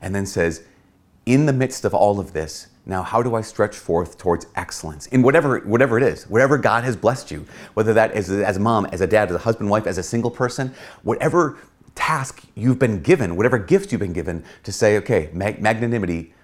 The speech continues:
calls me what? Calls me forth. Calls me forth to excellence."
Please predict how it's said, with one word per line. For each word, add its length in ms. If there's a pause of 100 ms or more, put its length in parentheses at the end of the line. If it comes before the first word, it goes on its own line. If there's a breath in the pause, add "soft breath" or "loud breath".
(160 soft breath)
calls 280
me 100
what? 300
Calls 240
me 80
forth. 540 (440)
Calls 200
me 80
forth 300
to 200
excellence." 600